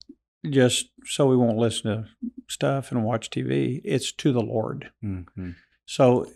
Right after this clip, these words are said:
Speaker 1: what a rhythm he's in. He just says, and they look, now they look forward to it. They, his kids look forward to it.
Speaker 2: Wow.
Speaker 1: That they, they just say, "This is the, this is the month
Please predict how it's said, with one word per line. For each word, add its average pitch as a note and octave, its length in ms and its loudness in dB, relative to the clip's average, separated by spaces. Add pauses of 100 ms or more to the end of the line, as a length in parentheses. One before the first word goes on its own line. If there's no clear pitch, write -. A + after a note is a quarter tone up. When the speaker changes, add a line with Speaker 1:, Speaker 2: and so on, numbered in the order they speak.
(160)
Speaker 1:
what D#3+ 260 0
a C3+ 60 4
rhythm G#2+ 600 0
he's A#2 240 2
in. A#2+ 280 0
He A#2+ 140 0
just A#2 240 -4
says, A2 300 0
and C3+ 200 2
they D3 100 6
look, F3 240 2
now C#3 280 4
they E3 120 2
look B2+ 260 0
forward C3 380 -2
to - 120 -6
it. - 100 -14
They, B2+ 180 -2
his C3+ 180 0
kids G3 360 -4
look - 200 -10
forward - 260 -8
to - 60 -6
it. - 80 -8
Speaker 2:
Wow. - 140 -18 (600)
Speaker 1:
That A#2+ 140 -4
they, D3 380 6
they D3 200 2
just C3+ 280 0
say, C3 480 6
"This C#3+ 300 0
is D3+ 160 2
the, C3+ 360 2 (500)
this D3 400 -2
is C#3 180 0
the C#3 140 2
month B2 680 0